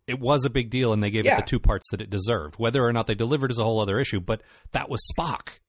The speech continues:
Speaker 2: Mm-hmm.
Speaker 1: It deserved two parts. This did not deserve two parts.
Speaker 2: No.
Speaker 1: That's, that's all I'm saying.
Speaker 2: Also, I'm not sure why it was called Gambit.
Speaker 1: Yeah?
Speaker 2: Nothing
Speaker 1: That's a
Speaker 2: was
Speaker 1: good
Speaker 2: really
Speaker 1: point.
Speaker 2: Gambity.
Speaker 1: No,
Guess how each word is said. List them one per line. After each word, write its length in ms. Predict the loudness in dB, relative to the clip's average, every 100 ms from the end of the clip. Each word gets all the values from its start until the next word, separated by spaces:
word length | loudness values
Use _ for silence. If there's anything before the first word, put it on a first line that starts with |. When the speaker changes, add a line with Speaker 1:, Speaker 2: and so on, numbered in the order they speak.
| _
Speaker 2:
Mm-hmm. 100 | -2
Speaker 1:
It 100 | 0
deserved 400 | 0 0 0 0
two 120 | 0 4
parts. 340 | 4 2 -10 -4
This 240 | -2 -2 -6 -12 _
did 160 | -10 -4
not 220 | -4 -2
deserve 340 | -4 -2 -4
two 160 | -4 -6
parts. 420 | -4 -4 -8 -10 -12 -12 -6
Speaker 2:
No. 180 | -4 -4 -8 _ -20 _ _ _ _ _ _ _ _
Speaker 1:
That's, 320 | -8 -8 -14 -6
that's 180 | -4 0
all 160 | -2
I'm 120 | -2
saying. 260 | -8 -16 -20 _ _ _ _ _
Speaker 2:
Also, 260 | -4 -2 -2
I'm 60 |
not 160 | -2 -2
sure 160 | -2
why 140 | 0 0
it 60 | -2
was 100 | -8
called 240 | -12 -8
Gambit. 400 | -8 -6 -8 -10 _ _ _ _ _ _ _ _ _ _ _
Speaker 1:
Yeah? 260 | -4 -2 -2 -6 _ _ -4
Speaker 2:
Nothing 260 | 0 0
Speaker 1:
That's 0 |
a 20 |
Speaker 2:
was 100 | 0
Speaker 1:
good 60 | 2
Speaker 2:
really 140 | 0
Speaker 1:
point. 100 | 2
Speaker 2:
Gambity. 440 | 0 -2 -2 -6 -6 _ _ _ _ _
Speaker 1:
No, 300 | -4 -4 -4